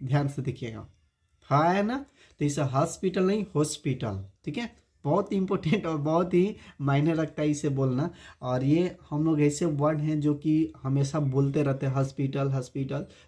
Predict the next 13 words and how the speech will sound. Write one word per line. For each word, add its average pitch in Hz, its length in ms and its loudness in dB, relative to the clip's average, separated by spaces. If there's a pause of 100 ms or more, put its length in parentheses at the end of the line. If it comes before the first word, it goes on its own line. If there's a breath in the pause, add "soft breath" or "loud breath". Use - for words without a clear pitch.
तो 139 60 -4
हॉस्पिटल 143 520 0
नहीं, 180 160 0 (120)
हॉस्पिटल, 117 640 -6 (220)
ओके। 175 240 -4 (1400 loud breath)
अब 160 140 2
एक 180 260 -2
और 185 220 4
वर्ड 185 260 2
लिखते 185 320 -2
हैं, 185 200 -2 (640)
ये 151 220 2
है 156 260 0